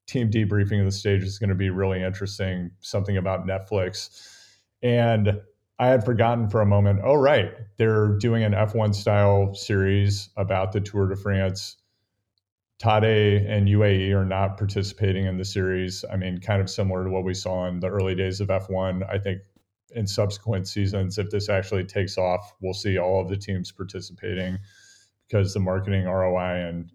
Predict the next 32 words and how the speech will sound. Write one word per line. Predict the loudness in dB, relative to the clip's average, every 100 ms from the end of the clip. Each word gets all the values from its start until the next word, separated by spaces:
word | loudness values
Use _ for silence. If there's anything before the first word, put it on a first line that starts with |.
| _
and, | -6 -4 -4
uh, | -4 -4 -4
brand | 0 2
awareness | 0 -2 -6 -6 -8
it's | -8
gonna | -6 -6
drive | -4 -4 -4
will | -4
be | -6 -8
huge | -6 -8 -8
for | -8
both | -6 -6
the | -8
teams | -6 -2 -2 -2
and | -6
the | -6
sponsors. | -6 -4 -2 -2 -2 -6 -14 -20 _ _ _ _
But | 2 2 0 -6 _ _ _ _ _ _ _ -6
I | -2
think | -2 -2 0
once | 0 0 2
we | 2
have | 4 4 4 4
that | 2 2
series, | 0 2 4 4 2
whenever | 2 0 -2
it | -2
drops | 0 0 -2 -4
in | -4 -4 -8
six | -8 -4 -2 0
months, | -2 -2
probably, | -2 -2 -2 -2 -2 -2